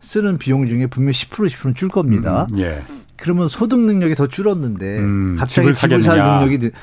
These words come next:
Speaker 2: 예.
Speaker 1: 그러니까 그러니까 그쪽에서 그렇게 어느 하나만
Speaker 2: 아.
Speaker 1: 갖고 얘기한다라면 저는
Speaker 2: 예.
Speaker 1: 이걸 갖고 거꾸로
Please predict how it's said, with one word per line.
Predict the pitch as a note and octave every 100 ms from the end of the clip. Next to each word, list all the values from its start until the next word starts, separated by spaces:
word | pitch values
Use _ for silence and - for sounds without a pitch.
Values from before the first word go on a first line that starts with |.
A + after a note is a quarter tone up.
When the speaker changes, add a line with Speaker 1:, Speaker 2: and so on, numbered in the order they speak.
| -
Speaker 2:
예. | G#2 F#2+
Speaker 1:
그러니까 | E2 D2+ - _
그러니까 | - G#2 -
그쪽에서 | D3+ - A#3+ A3 F#3+
그렇게 | F3+ C#3 D3 - F3+
어느 | D3+ A#2+ D#3
하나만 | D3+ A3 A#3+ A#3
Speaker 2:
아. |
Speaker 1:
갖고 | F3+ D3+ C#3+
얘기한다라면 | A#2+ A#2+ A2 G#2+ C#3 C#3+
저는 | G#2 G3 E3+
Speaker 2:
예. |
Speaker 1:
이걸 | D#3 D#3
갖고 | C3+ C#3
거꾸로 | E3 D#3+ C#3+ D3 A2+